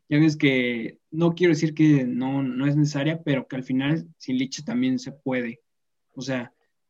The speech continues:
Caro Jaramillo también está ahí al servicio del equipo y todavía más está con Licha y ya la que hemos comentado muchas veces que la relación socioafectiva que, que se forma con Licha creo que es muy buena.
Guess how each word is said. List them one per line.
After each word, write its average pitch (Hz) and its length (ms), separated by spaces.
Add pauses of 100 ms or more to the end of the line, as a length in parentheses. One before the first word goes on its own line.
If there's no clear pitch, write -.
(220)
Caro 151 220
Jaramillo 147 440
también 139 300
está 143 200
ahí 143 120
al 143 80
servicio 147 480
del 147 80
equipo 147 480
y 127 240 (560)
todavía 170 340
más 170 260
está 156 280
con 160 160
Licha 156 260
y 131 200
ya 135 240
la 143 140
que 147 140
hemos 147 180
comentado 143 360
muchas 147 260
veces 147 240
que 127 540
la 143 180
relación 151 440
socioafectiva 156 800
que, 127 320 (360)
que 147 100
se 143 120
forma 156 340
con 147 140
Licha 147 320
creo 143 200
que 143 460 (260)
es 147 120
muy 151 180
buena. 143 420